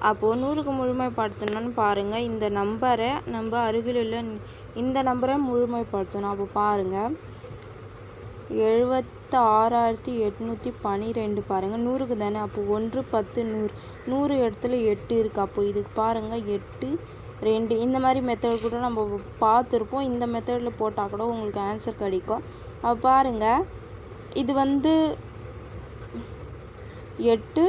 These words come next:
இங்க ஒண்ணு இருக்குதுங்களா, வலது பக்கம் ஒண்ணு. அப்போ இது பார்த்தீங்கன்னா, அஞ்சை விட குறைவு தானே. அப்போ எதுவுமே மாற்ற தேவையில்லை. அப்போ இந்த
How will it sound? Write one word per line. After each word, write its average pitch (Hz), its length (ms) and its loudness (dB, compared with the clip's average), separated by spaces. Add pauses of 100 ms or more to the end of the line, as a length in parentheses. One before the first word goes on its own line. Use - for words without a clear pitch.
(300)
இங்க 247 260 2
ஒண்ணு 254 320 4
இருக்குதுங்களா, 214 520 0
வலது 220 320 0
பக்கம் 226 400 -4
ஒண்ணு. 214 220 0 (260)
அப்போ 233 200 2
இது 247 200 2
பார்த்தீங்கன்னா, 269 500 4
அஞ்சை 247 300 4
விட 247 180 2 (120)
குறைவு 240 540 2
தானே. 214 340 0 (760)
அப்போ 214 340 2 (640)
எதுவுமே 262 400 4
மாற்ற 254 440 4 (100)
தேவையில்லை. 214 680 2
அப்போ 208 260 0 (100)
இந்த 233 180 0